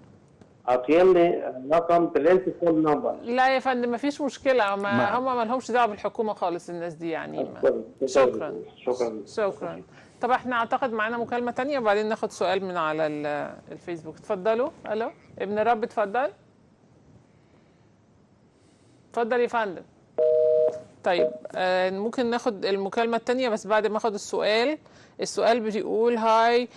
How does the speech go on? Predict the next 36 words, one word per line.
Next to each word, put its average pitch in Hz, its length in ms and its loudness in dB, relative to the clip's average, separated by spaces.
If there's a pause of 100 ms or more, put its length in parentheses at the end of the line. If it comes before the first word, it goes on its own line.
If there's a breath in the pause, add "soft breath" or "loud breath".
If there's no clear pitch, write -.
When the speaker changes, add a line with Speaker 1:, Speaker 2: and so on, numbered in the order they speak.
(160 loud breath)
Speaker 2:
لو 196 160 4
واحدة 226 260 4
ما 208 80 -2
اشتغلتش 196 520 0
خالص 143 520 -2
وعندها 185 540 2
ديسك 214 380 -2
في 190 80 -8
ظهرها، 180 440 0
وضعها 180 640 2
pending 247 520 -2 (140)
case 208 260 -2
في - 60 -8
الإيميجريشن، 180 760 -2
تقريبًا 190 260 0
مقدمة 185 440 -4
اسايلم 220 420 0
ولسه 196 280 -4
pending 202 520 -6
case، - 460 -6
Speaker 3:
مم. 98 60 -6 (180 loud breath)
Speaker 2:
وقاعدة 220 320 4
في 233 80 -2
البيت 226 300 -2
مع 208 220 0
أطفالي، 175 440 -2
ممكن 196 320 -6
أقدم 202 320 -2
على 175 160 0
أي 202 160 -2
نوع 202 200 -4
من 196 240 -8
الديسابيلتي 196 840 -6
مع 175 360 -6
إنها 196 360 -6
لسه 202 420 -4